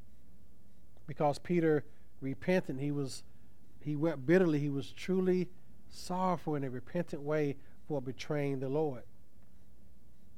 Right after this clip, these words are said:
Because in his pride, he said, "Lord, I would never betray you." And what did Jesus tell him? "When the cock crows,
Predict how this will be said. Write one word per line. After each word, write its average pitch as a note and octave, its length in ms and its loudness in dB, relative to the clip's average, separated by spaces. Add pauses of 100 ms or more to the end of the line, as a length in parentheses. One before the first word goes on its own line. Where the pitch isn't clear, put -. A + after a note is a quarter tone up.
(680)
Because E3+ 360 8
in D#3+ 100 2
his E3 140 4
pride, G3+ 560 10
he F3 100 2
said, F3 320 8 (240)
"Lord, F#3+ 260 12
I G3 140 12
would F#3 300 8
never F3+ 420 12
betray E3 500 6
you." D3+ 420 2 (3250)
And B2+ 200 -4
what D3 140 0
did D3+ 140 -2
Jesus D3+ 240 0
tell C#3 240 0
him? A#2+ 260 -4 (1200)
"When B2+ 100 -6
the B2 60 -4
cock - 540 0 (680)
crows, B2+ 600 0